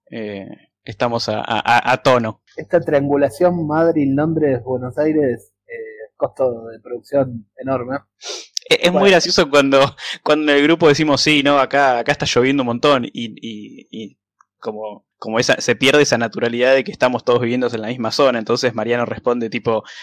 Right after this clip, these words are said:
Speaker 1: "Ah, sí, acá también", y Bob dice, "No, acá, eh, el día es re lindo", vos tipo, "No, acá están, t-, no, no, no llueve y tengo pingüinos al lado", ¿viste? Cosas así, y,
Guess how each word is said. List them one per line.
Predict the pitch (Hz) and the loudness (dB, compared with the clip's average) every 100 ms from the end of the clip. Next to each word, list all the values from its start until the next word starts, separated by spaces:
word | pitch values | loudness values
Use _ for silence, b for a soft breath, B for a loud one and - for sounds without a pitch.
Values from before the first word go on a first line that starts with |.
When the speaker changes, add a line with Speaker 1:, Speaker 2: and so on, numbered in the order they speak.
| B B | B B
Speaker 1:
"Ah, | 135 135 | 4 4
sí, | - - 135 113 | 2 -2 0 0
acá | 113 135 | 0 0
también", | 123 131 151 151 156 | 0 4 6 6 4
y | 120 | 2
Bob | 123 131 | 4 4
dice, | 127 123 | 2 2
"No, | 139 | 4
acá, | 123 120 127 123 117 117 | 4 4 4 4 2 2
eh, | 120 113 - - - - | 0 0 -4 -6 -10 -10
el | 123 | -4
día | 135 135 | 0 2
es | |
re | 127 | 2
lindo", | 139 147 135 127 | 2 2 4 4
vos | 135 131 | 4 0
tipo, | 127 120 | -6 0
"No, | 139 147 135 | 2 4 4
acá | 131 185 151 123 120 | 4 2 4 4 2
están, | - - 135 127 _ | -4 -2 -2 -2 _
t-, | 131 113 | -14 -14
no, | - 123 123 | -12 -8 -6
no, | 120 123 | -6 -4
no | 135 | -4
llueve | - 170 147 127 123 | 2 2 4 2 0
y | 120 | -4
tengo | - 127 123 | -8 -6 -6
pingüinos | 117 120 135 127 | -6 -6 -4 0
al | 127 | 2
lado", | 151 147 127 120 | 2 0 0 -2
¿viste? | - 117 | -2 -10
Cosas | - - 120 | -10 -6 -6
así, | 120 143 139 | -4 -4 -2
y, | 131 117 113 | -4 -6 -8